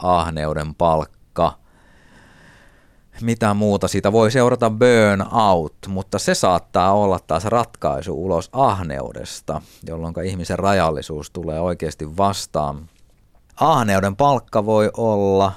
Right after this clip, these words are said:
eläminen koko elämänsä pihinä, totaalinen yksinäisyys, koska ei ole aikaa tavata ihmisiä, kun pitää tehdä vaan jotain muuta.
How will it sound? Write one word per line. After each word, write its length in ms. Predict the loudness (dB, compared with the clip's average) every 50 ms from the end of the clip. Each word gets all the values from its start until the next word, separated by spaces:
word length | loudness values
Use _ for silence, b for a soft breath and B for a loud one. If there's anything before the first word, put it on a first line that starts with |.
| -8 -20 _ _ _ _ _ _ -4
eläminen 680 | -2 0 2 2 2 0 0 -2 -4 -4 -6 -6 -6 -6
koko 300 | -6 -4 -2 -2 0 0
elämänsä 560 | 0 0 0 -2 -2 -2 -4 -4 -6 -10 -14 -16 _ -6
pihinä, 720 | -4 -4 -4 -6 -8 -6 -4 -4 -4 -4 -4 -4 -4 -4 -6 -8 _ _ _ _ _ _ _ -2
totaalinen 720 | 0 0 0 2 2 2 2 2 0 -2 -4 -4 -4 -2
yksinäisyys, 880 | -4 -4 -4 -8 -10 -8 -6 -4 -4 -4 -4 -4 -4 -6 -8 -10 -10 -10
koska 320 | -10 -10 -8 -8 -6 -6
ei 60 | -4
ole 140 | -4 -4 -2
aikaa 600 | -2 -2 0 -2 -2 -4 -6 -6 -4 -4 -2 -4
tavata 500 | -4 -4 -4 -4 -2 -2 -4 -4 -4 -6
ihmisiä, 400 | -8 -8 -10 -12 -12 -12 -12 -12
kun 160 | -12 -12 -14 -14
pitää 240 | -12 -10 -10 -10
tehdä 340 | -8 -8 -8 -10 -10 -10 -8 -6
vaan 220 | -6 -6 -6 -6
jotain 320 | -8 -8 -8 -8 -8 -6
muuta. 360 | -6 -6 -6 -6 -6 -6 -8